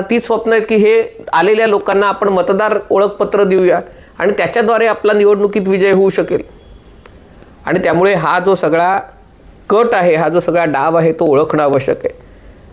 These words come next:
आज जे गाझापट्टीत झालं, हे गाझापट्टीपुरतं मर्यादित नाही आहे, ते भारतासारख्या देशांनाही याचे परिणाम होणं स्वाभाविक आहे. आणि त्यामुळे केवळ आपल्या वैयक्तिक गोष्टींमध्ये लक्ष न देता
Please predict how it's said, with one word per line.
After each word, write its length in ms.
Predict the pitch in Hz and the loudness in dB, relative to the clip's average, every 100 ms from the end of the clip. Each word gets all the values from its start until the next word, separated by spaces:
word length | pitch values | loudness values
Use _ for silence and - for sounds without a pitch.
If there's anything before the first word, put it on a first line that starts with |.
| - | -6
आज 220 | 151 170 | -4 0
जे 120 | 170 | 0
गाझापट्टीत 600 | 165 143 156 - - - | 2 0 0 -2 -4 -2
झालं, 280 | 165 151 151 | 0 2 2
हे 180 | 165 160 | 2 2
गाझापट्टीपुरतं 920 | 151 131 151 - - 170 165 143 147 | 0 2 0 -2 -4 -4 -2 -2 0
मर्यादित 380 | 147 135 135 143 | 0 2 2 0
नाही 240 | 143 139 135 | 0 2 2
आहे, 120 | 123 117 | 2 0
ते 80 | 143 | -2
भारतासारख्या 680 | 123 123 - 147 147 - | 0 -2 -4 -4 -4 -2
देशांनाही 580 | 135 127 - 151 147 131 - - - - - - - - - | 0 0 0 0 0 0 -4 -14 -20 -20 -20 -20 -20 -12 -2
याचे 240 | 127 127 | -2 0
परिणाम 440 | 151 139 135 151 165 - | -2 0 0 0 -2 -4
होणं 160 | 139 135 | -2 0
स्वाभाविक 520 | 135 107 113 139 151 | 0 0 2 0 2
आहे. 120 | 151 160 | 0 0
आणि 160 | 165 | -2
त्यामुळे 400 | 160 139 160 156 127 - - | -2 -2 0 0 0 -8 -6
केवळ 220 | 139 143 | 0 2
आपल्या 360 | 160 113 165 175 170 - - - | 2 0 0 0 0 -6 -8 0
वैयक्तिक 460 | 135 170 180 180 | 2 2 0 -2
गोष्टींमध्ये 540 | 160 151 - 156 151 139 | -2 -2 -2 0 2 0
लक्ष 200 | 139 143 | 0 0
न 140 | 139 | 2
देता 260 | 139 - | 2 0